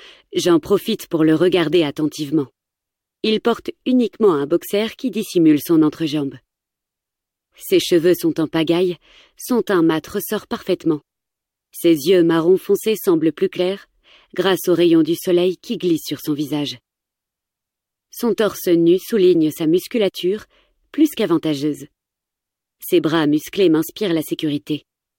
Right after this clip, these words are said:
Ses abdos en V provoquent des frissons dans mon corps que je tente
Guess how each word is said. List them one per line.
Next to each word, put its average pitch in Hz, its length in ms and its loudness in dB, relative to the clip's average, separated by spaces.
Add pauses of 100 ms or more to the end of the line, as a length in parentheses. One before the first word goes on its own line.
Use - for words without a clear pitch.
(1200)
Ses 185 280 2
abdos 185 320 2
en 185 140 6
V 196 220 -2
provoquent 175 460 -2
des 165 140 0
frissons 233 400 -4
dans 156 120 0
mon 147 120 0
corps 202 340 -8
que 185 100 -4
je 170 120 2
tente 165 360 -4